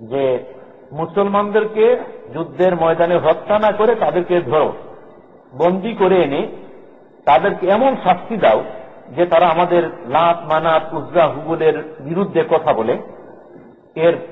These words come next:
উপযুক্ত শাস্তিটা তাদেরকে দাও।" সে ধরে এনে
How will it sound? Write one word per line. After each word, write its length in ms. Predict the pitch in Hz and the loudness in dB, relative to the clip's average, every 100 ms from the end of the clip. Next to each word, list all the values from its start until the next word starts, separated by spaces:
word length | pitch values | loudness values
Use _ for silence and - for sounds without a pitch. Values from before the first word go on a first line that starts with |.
| - - - | -20 -20 -10
উপযুক্ত 540 | 190 240 185 185 - 170 190 - - - | -8 -6 -4 -6 -2 0 0 -2 -12 -12
শাস্তিটা 440 | 233 - 220 185 | -12 -10 -8 -2
তাদেরকে 380 | 175 151 143 135 | 0 0 -2 0
দাও।" 200 | 113 85 - - - - - - - _ - - - _ _ _ _ _ _ - - - - - | 0 0 -6 -18 -20 -20 -20 -20 -20 _ -20 -20 -20 _ _ _ _ _ _ -20 -20 -20 -20 -14
সে 100 | 151 | -10
ধরে 360 | 139 135 170 220 | -4 0 4 4
এনে 260 | 226 262 | 4 0